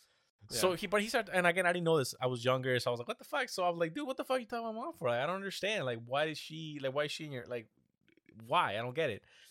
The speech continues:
Speaker 1: So then he's like, "Well, what the fuck? What you do about it?" So I was like, "Oh, it's gonna be like that." So then,
Speaker 2: <laughs>
Speaker 1: you know,
Speaker 2: <laughs>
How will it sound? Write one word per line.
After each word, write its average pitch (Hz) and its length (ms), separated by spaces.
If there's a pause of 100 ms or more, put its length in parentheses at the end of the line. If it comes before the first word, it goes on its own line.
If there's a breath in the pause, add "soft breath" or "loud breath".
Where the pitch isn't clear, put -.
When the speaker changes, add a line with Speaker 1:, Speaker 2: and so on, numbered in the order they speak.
(380 soft breath)
Speaker 1:
So 156 100
then 185 240
he's 185 360
like, 160 140
"Well, 160 140
what 165 100
the 165 100
fuck? 165 200
What 160 100
you 151 120
do 202 120
about 147 240
it?" 107 160
So 143 120
I 135 40
was 170 100
like, 151 240 (120)
"Oh, 165 320
it's 131 100
gonna 156 100
be 135 100
like 175 220
that." 101 180 (360)
So - 140
then, 135 360
Speaker 2:
<laughs> 165 120
Speaker 1:
you 190 100
know, 139 340 (220)
Speaker 2:
<laughs> - 480